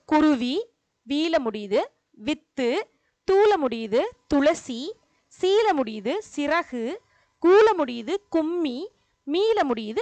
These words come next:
மிளகு. இதே மாதிரி அடுத்த ரெண்டு லைனும் நீங்க எழுத போறீங்க உங்களோட புத்தகத்துல. எனவே குழந்தைகளே, இன்னைக்கு நாம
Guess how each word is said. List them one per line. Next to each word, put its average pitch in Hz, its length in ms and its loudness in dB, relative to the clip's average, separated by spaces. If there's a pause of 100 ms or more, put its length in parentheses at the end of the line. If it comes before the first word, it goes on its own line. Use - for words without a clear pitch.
(100)
மிளகு. 277 460 -4 (500)
இதே 254 360 -4
மாதிரி 214 500 -8 (180)
அடுத்த - 320 -2
ரெண்டு 254 260 0
லைனும் 214 400 -4 (200)
நீங்க 330 300 -4
எழுத 220 240 0
போறீங்க 196 260 -4 (100)
உங்களோட 202 260 -6
புத்தகத்துல. - 500 -16 (680)
எனவே 226 340 -6
குழந்தைகளே, 240 540 -2
இன்னைக்கு 247 400 -10
நாம 208 280 -6